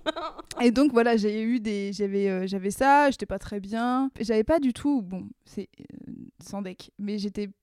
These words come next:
j'avais pas du tout le même caractère que maintenant. Euh, j'avais l'impression d'être, euh, de donner, de donner, euh, comment dire, j-, euh, comment dire, je me faisais bouffer littéralement par mes amitiés et je choisissais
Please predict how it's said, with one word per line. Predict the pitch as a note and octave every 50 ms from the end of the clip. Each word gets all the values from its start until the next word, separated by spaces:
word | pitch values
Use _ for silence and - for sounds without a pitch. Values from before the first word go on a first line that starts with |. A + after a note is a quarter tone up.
| _ _ _ _ _ _ _ _ _ _ _ -
j'avais | G3+ G#3+ G3 F#3+
pas | - A#3 A3+
du | A3+ A3
tout | - -
le | A3+ G#3
même | G3 G3+ G#3
caractère | G3+ G#3 G3+ G3+ G3+ - - G#3+ G#3 -
que | - A3
maintenant. | G#3+ G#3 G#3 G#3 - - A3 A3 A3 A#3 A#3+ C4 C4+ C4+ _ _ _ _ _ _ _ _ _ - _ _ - _ -
Euh, | G3+ G3 G3 G3 G3+ G3
j'avais | F#3+ G#3 G3+ G3+ G#3
l'impression | G#3 G3+ G3+ G3 - G#3+ G#3+ G#3 - - C4+ C#4 C4
d'être, | A3+ G#3+ G#3+ G#3 - - - G#3+
euh, | G3+ G3 G3 G3 G3 F#3 F#3+ G3+ _
de | G#3 F#3+ G#3+
donner, | G3+ F#3+ F#3+ A3+ A#3 A#3 A#3 A#3+ B3 B3+ B3+ A#3+ -
de | G#3 G3+ G#3+
donner, | G#3+ G3 G#3 A#3 A#3+ A#3+ B3 B3
euh, | A3+ G#3+ G3+ G3 G3 -
comment | - G3+ G3 G3
dire, | F#3 F#3+ F#3+ F#3+ _ _ _ _ _ _ - - - - _
j-, | - G3+ G#3 A3 _ _ _ _ _ _ _ _ -
euh, | B3+ A#3 G#3+ F#3+ F3+ _
comment | - - G#3+ G3+ G3
dire, | F#3+ F#3+ G#3 G3 G3 _ _ _ _ _ _ _ - - - - -
je | - G3 A#3
me | C4 C4
faisais | - D4 C#4+ C4 D#4+ D#4+
bouffer | B3 A3+ C4+ D4+ - - - G#3+ G3+ - _ _ -
littéralement | G#3+ G#3 G3+ - A#3+ A3 G#3 A3 A3 G#3+ A3 A3 A3+ B3 C4
par | B3 B3 A3 G#3+
mes | G#3+ G#3+ G#3+ G#3
amitiés | G#3+ G#3+ G#3+ G#3 G3 - - C#4 D4+ E4 E4+ A3+
et | G#3+ G#3+
je | F#3 G#3
choisissais | - - A#3 F#3+ G#3+ G#3 - C4+ C4+